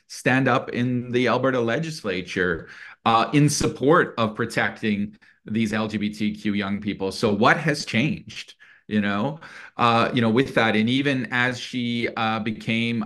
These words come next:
uh, elected as premier, I, she created opportunity for me to meet her chief of staff and her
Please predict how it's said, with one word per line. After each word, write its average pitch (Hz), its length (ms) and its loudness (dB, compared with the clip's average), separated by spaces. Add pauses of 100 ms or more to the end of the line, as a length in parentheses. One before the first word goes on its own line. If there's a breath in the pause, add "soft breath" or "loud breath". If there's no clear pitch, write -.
uh, 107 540 0
elected 117 340 -4
as 117 140 -4
premier, 120 800 -4
I, 107 560 2 (760 loud breath)
she - 300 -2
created 117 380 4
opportunity 120 720 2
for 107 200 0
me 107 240 2
to 113 120 -6
meet 117 320 -2
her 117 180 -2
chief 110 320 -6
of 107 80 -6
staff 110 540 0
and 120 240 0
her 127 360 4